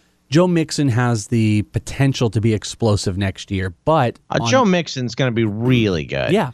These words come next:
Speaker 2: I, I, I mean, I still hold to that. I know I said that before the season. They're gonna rebuild the offensive line. He's gonna be really, really good.
Speaker 1: So then
Speaker 2: So,
Speaker 1: you
Speaker 2: but,
Speaker 1: think
Speaker 2: but, um,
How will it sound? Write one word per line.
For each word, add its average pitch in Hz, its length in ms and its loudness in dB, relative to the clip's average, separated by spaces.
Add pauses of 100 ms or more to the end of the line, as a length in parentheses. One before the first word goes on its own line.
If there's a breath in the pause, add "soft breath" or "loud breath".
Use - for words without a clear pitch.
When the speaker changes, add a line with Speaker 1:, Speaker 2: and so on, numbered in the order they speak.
(180 loud breath)
Speaker 2:
I, 120 240 0
I, 139 220 -2
I - 20 -2
mean, 156 140 -4
I 156 240 -4
still 165 280 -6
hold 131 200 -6
to 101 60 -16
that. 92 200 -8
I 101 80 -6
know 123 140 -4
I 120 80 -2
said 123 160 -6
that 120 120 0
before 117 260 -2
the 107 80 -2
season. 101 340 -2 (320 loud breath)
They're 151 180 2
gonna 156 200 2
rebuild 135 420 0
the 127 60 2
offensive 113 500 -4
line. 85 400 -2 (220)
He's 135 240 0
gonna 120 160 0
be 107 100 0
really, 95 340 2
really 82 260 2
good. 69 320 -2
Speaker 1:
So 165 140 -2
then 143 200 2
Speaker 2:
So, 117 380 0 (760)
Speaker 1:
you 113 100 -2
Speaker 2:
but, - 100 4
Speaker 1:
think 131 120 -4
Speaker 2:
but, 160 240 0 (280)
um, 135 160 -2